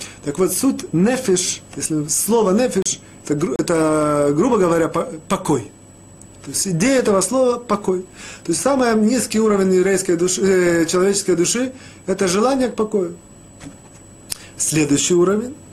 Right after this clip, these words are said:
называется «руах». Он переводится «ветер». То есть следующий уровень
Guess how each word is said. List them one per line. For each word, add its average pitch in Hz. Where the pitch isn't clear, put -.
называется 185
«руах». 208
Он 202
переводится 214
«ветер». 170
То 143
есть -
следующий 220
уровень 180